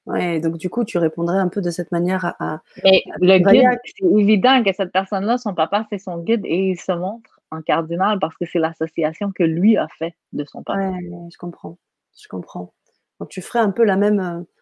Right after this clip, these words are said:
Speaker 1: nature de réponse à Atwara, euh, qui nous dit, euh,
Speaker 2: Voilà, la «
Speaker 1: Bonjour,
Speaker 2: même
Speaker 1: quelle est la
Speaker 2: chose.
Speaker 1: signification des fourmis mortes dans le rêve ?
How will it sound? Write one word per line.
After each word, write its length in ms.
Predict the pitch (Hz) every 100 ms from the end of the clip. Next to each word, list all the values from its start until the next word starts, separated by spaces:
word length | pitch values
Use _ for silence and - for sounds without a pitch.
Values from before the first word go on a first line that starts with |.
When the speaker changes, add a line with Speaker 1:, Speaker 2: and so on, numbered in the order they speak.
| _
Speaker 1:
nature 260 | 185 185 220
de 60 |
réponse 420 | 190 180 - 233 -
à 80 | 180
Atwara, 760 | 190 190 196 175 175 226 233 185
euh, 40 |
qui 220 | 170 -
nous 120 | 190 175
dit, 280 | 175 226
euh, 80 | 202
Speaker 2:
Voilà, 140 | 170 156
la « 100 | - _ _
Speaker 1:
Bonjour, 240 | 190 160
Speaker 2:
même 100 | 175
Speaker 1:
quelle 120 | 185 208
est 40 |
la 80 | 202
Speaker 2:
chose. 40 | 190
Speaker 1:
signification 340 | - 190 190 208
des 100 | 190
fourmis 460 | - 208 196 202 202
mortes 380 | 202 214 - 190
dans 160 | 180
le 100 | 180
rêve ? 460 | 180 202 220 247